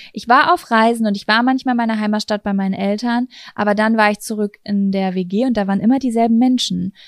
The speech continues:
So, als würde ich mich regelmäßig mit meinen Freunden treffen. Und das war mir nicht bewusst bis zu dem Zeitpunkt, wo ich ausgezogen bin.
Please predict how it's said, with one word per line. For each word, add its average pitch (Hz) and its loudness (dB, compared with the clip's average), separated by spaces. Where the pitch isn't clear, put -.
So, 220 2
als - -8
würde 254 2
ich - -8
mich 220 -2
regelmäßig 226 4
mit 233 0
meinen 226 4
Freunden 233 -4
treffen. 196 -8
Und 214 0
das 285 0
war 226 4
mir 233 4
nicht 220 0
bewusst 202 -2
bis 254 -2
zu 262 -6
dem 240 -2
Zeitpunkt, 214 -6
wo 196 -6
ich - -12
ausgezogen 190 -4
bin. 208 -12